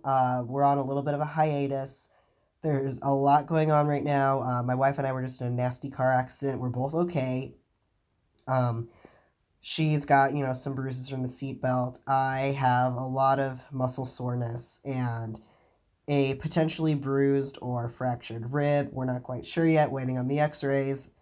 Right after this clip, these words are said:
But I'm on medical leave right now for the time being at my, at my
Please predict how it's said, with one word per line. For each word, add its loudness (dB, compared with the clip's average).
But 2
I'm 0
on 0
medical -2
leave -4
right -2
now -2
for -4
the -6
time -4
being -2
at -8
my, -6
at -4
my -4